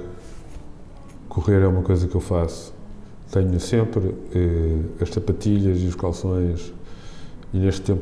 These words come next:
umas luvas também no meu carro. Eh, e, portanto, se alguém me quiser apanhar,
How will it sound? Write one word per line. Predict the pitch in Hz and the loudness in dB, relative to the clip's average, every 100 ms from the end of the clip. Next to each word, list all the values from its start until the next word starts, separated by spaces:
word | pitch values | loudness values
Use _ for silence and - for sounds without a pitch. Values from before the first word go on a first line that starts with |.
| 92 | 2
umas | 87 | 2
luvas | 82 98 90 82 | 4 4 2 0
também | 92 90 90 87 - - 85 | -2 -2 -2 -4 -4 -4 -2
no | |
meu | 82 | -2
carro. | - 107 101 - - - - - - - - - - - - 98 | -2 -2 -2 -4 -10 -12 -12 -14 -14 -14 -12 -12 -12 -12 -4 2
Eh, | 92 92 101 - - - - | 4 4 2 -2 -8 -10 -4
e, | |
portanto, | - - 101 - - - 104 | -4 0 2 2 0 -4 -4
se | - | -2
alguém | 85 90 87 | 2 2 2
me | 85 | 0
quiser | 85 90 90 85 85 87 - 92 92 92 | 0 0 2 2 2 -2 -4 -6 -4 -2
apanhar, | 90 90 82 87 | -2 0 2 2